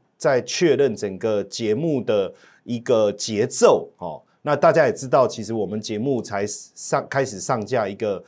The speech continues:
一个礼拜而已哦。那到了昨天，我们正式的开放留言，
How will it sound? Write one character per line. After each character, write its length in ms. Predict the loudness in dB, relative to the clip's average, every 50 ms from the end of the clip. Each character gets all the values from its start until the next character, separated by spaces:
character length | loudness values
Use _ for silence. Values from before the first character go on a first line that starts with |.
| _ _ _
一 140 | _ -10 -4
个 140 | 0 0 0
礼 140 | 0 -4 -4 0
拜 180 | 0 2 2
而 180 | 2 0 -2 -2
已 180 | -4 -6 -8 -10
哦。 180 | -10 -12 -12 -14 _ -20 -20 _ _
那 120 | -2 -2 -2
到 280 | 2 4 6 6 6
了 100 | 4 2
昨 220 | 0 -2 -4 -4 -2
天， 140 | -2 -4
我 60 | -2 -2
们 160 | -4 -6 -6
正 320 | 2 4 4 4 4 2
式 280 | -2 -6 -6 -6 -6 -4
的 180 | -2 -2 -4
开 340 | -4 -6 -6 -2 -2 -2 -2
放 400 | -2 -2 -2 -2 -2 -4 -6 -8
留 320 | -4 -4 -2 0 0 0 0
言， 300 | 0 0 -2 -2 -4